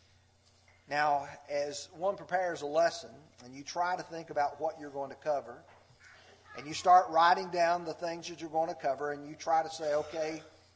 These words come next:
I've got about thirty minutes to keep your attention, and after that, I'm, I'm pretty well lost it." I will tell you that this morning I have seven ideas, and I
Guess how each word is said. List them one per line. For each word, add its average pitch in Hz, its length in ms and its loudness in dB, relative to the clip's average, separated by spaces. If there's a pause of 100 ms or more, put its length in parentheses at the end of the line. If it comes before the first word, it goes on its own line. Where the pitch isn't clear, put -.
(140)
I've 208 160 0
got 175 180 0
about 139 320 -4
thirty 180 240 -6
minutes 143 340 -12
to - 60 -20
keep 147 200 -20
your 156 140 -10
attention, 143 480 -14
and 135 100 -12
after 139 260 -6
that, 135 280 -2
I'm, 131 180 -2 (680)
I'm 107 80 -14
pretty 147 180 -8
well 143 220 0
lost 123 360 -6
it." 104 60 -20 (920)
I 139 80 2
will 202 180 4
tell 220 200 -4
you 160 300 -4
that 147 320 -4 (240)
this 151 180 -10
morning 170 420 -2
I 143 140 -2
have 147 240 0
seven 165 640 -4 (640)
ideas, 165 760 0 (800)
and 120 200 -4
I 143 440 4